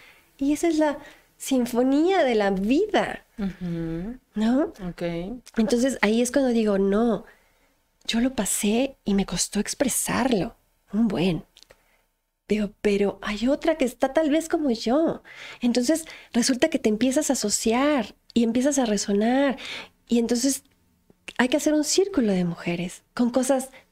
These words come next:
Speaker 1: tan básicas y a la vez tan as-, ancestrales y a la vez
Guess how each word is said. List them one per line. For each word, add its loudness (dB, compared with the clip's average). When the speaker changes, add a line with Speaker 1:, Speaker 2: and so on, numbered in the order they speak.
Speaker 1:
tan 2
básicas -2
y 4
a 4
la 2
vez 0
tan 2
as-, 0
ancestrales 0
y 0
a 2
la 2
vez 0